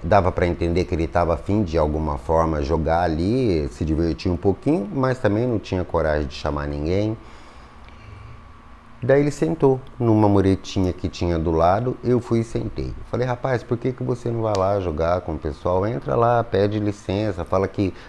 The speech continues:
ó, queria jogar também." "Ah, não, não quero conversar com ninguém, não gosto de conversar com ninguém, sempre fui assim,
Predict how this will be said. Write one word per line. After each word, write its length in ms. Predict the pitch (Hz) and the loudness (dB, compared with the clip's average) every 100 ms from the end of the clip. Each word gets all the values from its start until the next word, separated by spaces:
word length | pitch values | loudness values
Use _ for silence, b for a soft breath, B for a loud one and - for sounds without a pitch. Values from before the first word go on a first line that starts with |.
| B | B
ó, 180 | 147 131 | 2 2
queria 240 | 113 120 | 2 0
jogar 320 | 117 120 110 104 | 0 0 0 -2
também." 340 | 95 92 90 87 B B B - | 0 -2 -2 -6 B B B -6
"Ah, 180 | 113 85 | -4 -4
não, 300 | 64 78 78 | -4 -4 -4
não 100 | 76 | -4
quero 220 | 95 87 | -4 -4
conversar 520 | - 69 67 - 73 | -4 -4 -4 -4 -6
com 120 | - | -4
ninguém, 320 | 67 69 76 | -6 -4 -4
não 140 | 85 82 | -2 -2
gosto 400 | 67 82 78 67 | -2 -2 -2 -6
de 80 | 67 | -6
conversar 480 | 73 67 64 69 | -6 -6 -6 -8
com 100 | 69 | -8
ninguém, 340 | 67 69 76 76 B B B | -8 -6 -6 -8 B B B
sempre 640 | - - 92 92 - 73 | -6 0 2 2 0 -4
fui 340 | - 73 73 | -4 -4 -2
assim, 640 | 69 64 - - 78 85 | -2 -6 -10 -6 -4 -2